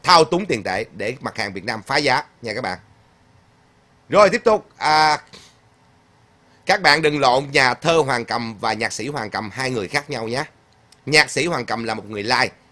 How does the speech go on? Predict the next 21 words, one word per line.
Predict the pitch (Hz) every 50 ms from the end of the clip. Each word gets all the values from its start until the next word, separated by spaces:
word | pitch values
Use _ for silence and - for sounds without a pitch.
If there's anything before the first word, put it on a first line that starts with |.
| _
Ông | - 123 131 131
đang | 127 123 120
sinh | - 139 123
sống | - 131 139 175
tại | - 87 101
Houston. | 107 151 160 151 - - - - 139 107 - _ _ _ _ _ _ _ _ _ _
Ông | - - 139
có | - 151
những | 175 143 120 147
bản | 139 104 110 139
nhạc | 135 110 92 -
rất | 135 160 -
nổi | 113 107 117 -
tiếng | 143 147 165 -
mà | - 107 98
lâu | 101 113 123
lâu | 131 123 123
Phượng | 117 - 101 104 120
Mai | 117 117 113
có | - 135
hát. | 143 151 165 -